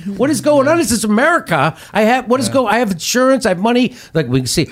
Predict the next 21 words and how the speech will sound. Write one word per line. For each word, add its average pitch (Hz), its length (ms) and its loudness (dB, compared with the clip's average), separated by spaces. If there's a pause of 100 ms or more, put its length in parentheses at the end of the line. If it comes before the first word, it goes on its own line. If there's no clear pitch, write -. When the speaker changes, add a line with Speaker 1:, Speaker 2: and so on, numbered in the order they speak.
(180)
Speaker 2:
So 165 120 -2
then 202 200 0
they 202 100 4
started 180 300 0
to 139 80 -2
offer 175 260 0
this 156 160 -2
concierge, 156 680 -2
and 147 100 -2
at 131 60 -6
first 190 240 -2
I 156 80 0
said, 147 260 -6
"No, 254 220 0
this 156 160 -2
is 151 120 -6
ridiculous. 170 440 -2
I'm 143 100 -4
not 175 140 -2
gonna 131 120 -2
pay." 131 300 -2